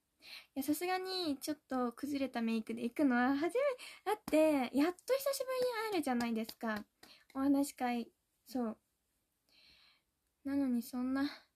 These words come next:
<laughs> メイクで行きたくないよ。っていうのが今の悩みです。どうしよ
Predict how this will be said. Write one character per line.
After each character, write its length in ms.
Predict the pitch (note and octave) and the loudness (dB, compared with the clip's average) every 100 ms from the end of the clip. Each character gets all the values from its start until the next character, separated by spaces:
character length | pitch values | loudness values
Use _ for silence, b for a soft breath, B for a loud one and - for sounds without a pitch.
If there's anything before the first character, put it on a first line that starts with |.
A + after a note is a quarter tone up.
| _ _ | _ _
<laughs> 400 | - - - - _ _ - | -16 -12 -12 -14 _ _ -8
メ 180 | C#4+ D4 | -4 -4
イ 60 | |
ク 140 | F4 D3 | -4 -6
で 100 | C3+ | -6
行 120 | - | -10
き 100 | - | -10
た 120 | - | -12
く 120 | F3+ | -14
な 100 | - | -14
い 60 | - | -16
よ。 40 | |
っ 40 | - _ _ _ b b b _ | -20 _ _ _ b b b _
て 60 | - | -6
い 20 | |
う 40 | D4+ | -4
の 40 | |
が 80 | A#3+ | -2
今 180 | B3+ B3+ | -2 0
の 80 | G#3+ | -2
悩 220 | G3+ G3 | -2 -4
み 200 | F#3+ G3 _ _ _ _ _ _ _ - B B _ | -6 -8 _ _ _ _ _ _ _ -20 B B _
で 120 | G#3+ | -14
す。 320 | A3+ - - _ _ _ _ _ _ _ _ _ _ _ _ _ _ _ B B B B B B B _ _ | -12 -16 -20 _ _ _ _ _ _ _ _ _ _ _ _ _ _ _ B B B B B B B _ _
ど 80 | G#4+ | -4
う 20 | E5 G5+ | -4 -4
し 100 | |
よ 40 | - | -4